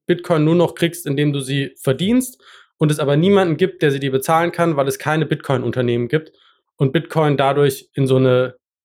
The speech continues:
Irrelevanz verschwindet, weil es einfach nicht geschafft hat, eine eigene, ausreichend relevante Bitcoin-Economy aufzubauen. Und das sind so zwei Gedanken, die bei mir im Kopf rumbleiben, die für, die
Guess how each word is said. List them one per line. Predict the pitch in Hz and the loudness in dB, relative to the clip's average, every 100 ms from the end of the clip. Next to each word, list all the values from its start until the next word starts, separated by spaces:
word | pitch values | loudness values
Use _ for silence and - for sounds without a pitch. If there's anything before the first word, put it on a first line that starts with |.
| _ | _
Irrelevanz | 175 147 131 123 120 120 - | 0 2 2 2 0 -2 -2
verschwindet, | 131 - 135 139 139 - | -2 2 2 2 0 -4
weil | 131 135 | -4 -2
es | 131 | -2
einfach | 135 127 131 | -2 -2 0
nicht | 147 143 | 0 -2
geschafft | 147 139 135 143 | -4 -4 -2 -2
hat, | 139 127 | -2 -2
eine | 123 - | -6 -2
eigene, | 147 147 147 139 139 - - - - _ _ | -2 0 2 0 -2 -10 -20 -20 -20 _ _
ausreichend | 160 185 180 160 151 143 | 2 2 2 0 0 0
relevante | 135 135 139 156 | 0 0 0 0
Bitcoin-Economy | 156 - 120 113 - 107 101 | -2 0 -2 -4 -6 -6 -6
aufzubauen. | 101 - 101 104 101 - _ _ _ | -10 -12 -12 -12 -14 -16 _ _ _
Und | 156 | 2
das | 196 | 2
sind | 233 | 2
so | 196 | 0
zwei | - 190 | 2 0
Gedanken, | 190 185 214 233 202 | 2 2 2 0 -2
die | 180 | 2
bei | 180 | 2
mir | 175 175 | 4 2
im | 151 | 0
Kopf | - 214 | -2 -4
rumbleiben, | - 202 180 185 185 | -2 0 2 2 2
die | 160 151 | -2 -4
für, | - 165 165 | -2 -2 -2
die | 147 160 | -4 -6